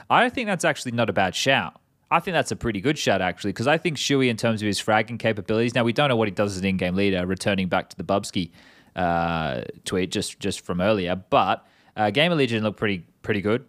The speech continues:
There was good things to be said about, uh, Mal's N X T, and I think the fragging output of Shuey is good. So if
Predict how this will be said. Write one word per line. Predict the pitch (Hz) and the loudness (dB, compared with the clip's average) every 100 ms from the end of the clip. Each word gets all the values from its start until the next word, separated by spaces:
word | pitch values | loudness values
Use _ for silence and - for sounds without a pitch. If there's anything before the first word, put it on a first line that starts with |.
| - | 0
There | 110 | 2
was | 107 95 - 82 | 2 -2 -10 -4
good | 123 - | -2 -2
things | 113 107 | -4 -2
to | |
be | 104 | -2
said | 104 104 | 0 0
about, | 101 98 95 - | 2 0 0 0
uh, | 98 | 0
Mal's | 95 104 95 | 2 2 2
N | 101 | 0
X | 92 - | -2 -2
T, | 107 92 95 | 0 0 -2
and | 104 104 | 0 0
I | |
think | 101 117 95 | 0 -4 -4
the | 107 | -4
fragging | - 113 117 110 | 2 2 2 0
output | 104 107 98 | 0 -2 -6
of | |
Shuey | - 104 95 | -2 0 0
is | 87 | -2
good. | - 113 85 | 0 0 -2
So | - 110 104 | -2 0 0
if | - 123 107 | 0 0 0